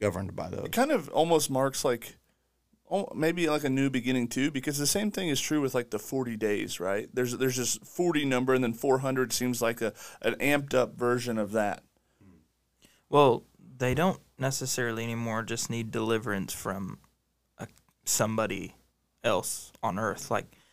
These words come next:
Speaker 3: there's no shackles, there's no slavery. It's more like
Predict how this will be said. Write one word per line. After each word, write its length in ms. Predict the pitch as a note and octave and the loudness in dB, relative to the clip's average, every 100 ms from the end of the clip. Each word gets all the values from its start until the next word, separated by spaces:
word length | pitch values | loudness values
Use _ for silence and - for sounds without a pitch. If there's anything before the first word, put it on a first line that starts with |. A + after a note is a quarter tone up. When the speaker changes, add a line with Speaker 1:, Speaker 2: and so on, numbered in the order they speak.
| _ _ _ | _ _ _
Speaker 3:
there's 180 | A#2 A#2 | -4 -2
no 140 | A2+ | 0
shackles, 800 | A#2 - A#2+ A2 - A#2 A2 A2+ | 2 4 4 4 -2 -6 -6 -8
there's 260 | - A2+ A#2 | -4 -4 -4
no 380 | A2+ A2 G#2+ - - _ _ _ | -2 -2 -4 -8 -16 _ _ _
slavery. 640 | - - B2+ B2+ A#2+ A2 | -2 2 4 4 2 -2
It's 200 | G#2 - | -2 -4
more 280 | - A#2 G#2 | -4 -2 -2
like 280 | F#2 F#2+ | -4 -6